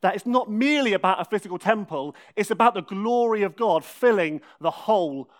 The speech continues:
earth. King Solomon built the grandest temple of all, and when he consecrated it to God and the glory of God descended in a way that I wish I had been there,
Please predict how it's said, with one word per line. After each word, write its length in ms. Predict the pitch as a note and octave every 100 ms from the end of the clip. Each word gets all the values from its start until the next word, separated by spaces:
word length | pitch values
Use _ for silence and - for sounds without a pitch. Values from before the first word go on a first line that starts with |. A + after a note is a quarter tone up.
| _ _ _
earth. 600 | G3+ G3 C#3 G#2 - - _ _ _ _ -
King 260 | B3+ C#4
Solomon 460 | A3+ C#4 C#4 G3 E3+
built 380 | D3+ B3 F3 - - - -
the 80 | F#3
grandest 580 | G3+ A#3+ B3+ A#3 G#3
temple 380 | - A3+ G3+ G#3
of 100 | G3
all, 400 | G#3 F#3+ C#3 D#3+ - - -
and 120 | G3+
when 100 | A#3
he 120 | A3+
consecrated 800 | A3 - D4 - A#3 A#3 A3+ G#3+
it 120 | G#3
to 80 | F#3+
God 420 | E3 B3 G3+ D#3 - - -
and 320 | G#3+ G#3+ G#3 - - _
the 80 | G#3
glory 580 | - A3+ B3+ E4 D4 B3
of 160 | A3 -
God 240 | B3 A#3
descended 540 | G3+ - C#4 B3+ F3+
in 220 | G3 G#3+ G#3+
a 60 |
way 260 | G#3 A#3+ B3
that 120 | G#3
I 100 | G3+
wish 300 | G3+ C#4 -
I 100 | B3
had 180 | G#3 G3
been 260 | D#4 D#4
there, 280 | F3 D#3+ G#3+